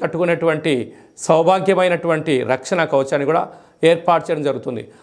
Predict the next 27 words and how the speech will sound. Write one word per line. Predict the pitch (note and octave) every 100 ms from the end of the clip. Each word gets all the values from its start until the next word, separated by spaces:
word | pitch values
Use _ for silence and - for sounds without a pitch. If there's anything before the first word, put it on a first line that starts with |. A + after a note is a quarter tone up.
| - -
ఆసక్తి | D#3 G3 -
గలవారు | F#3 F3+ F3+ G3 -
ఈ | D#3+
కింది | D3+ D3 D#3
నెంబర్ని | D#3+ E3 E3+ D#3+ A2 -
సంప్రదించి | - C3 E3 E3+ E3 F#3+ A#2+ - - _ D3
అక్షయ | C#3+ A3 G#3
పాత్రను | G3+ F#3 F#3 E3
సొంతం | - C3+ E3 D#3+
చేసుకుందాం, | E3+ E3 F3 E3+ E3 - - -
అష్ట | D#3 -
కష్టాలకు | F#3 F3+ - G3 G3
దూరంగా | C#3 C#3+ E3+ E3+
ఉందాం, | D#3+ D#3+ E3 - _ _ C#3+
అష్టైశ్వర్యానికి | - F#3+ F3+ - F3 D#3+ D3+ C#3 - A#2+
స్వాగతం | - C3+ D3+ D#3
పలుకుతామని | C#3+ C3 C#3+ C3
చెప్పి | C3+ C3+
గమనించాలి. | C3 B2 G#2 A2 A2+ - - F3+
మీ |
యొక్క | G3 G3+ G3+
వ్యక్తిగత | D3 D3 A3+ A#3 G#3+
జాతకం | G3 G3 G3+
తెలుసుకోవాలనుకుంటున్నారా? | F#3 D#3+ G#3 F#3+ F#3 F#3 F#3 F#3 F#3+ G3 - - -
మీరు | F#3+
పుట్టినటువంటి | F#3 E3+ F#3+ G3 G3+ G3+ G3 E3 - - _ _
తేదీ, | D#3 E3+ D#3+ G3 G3+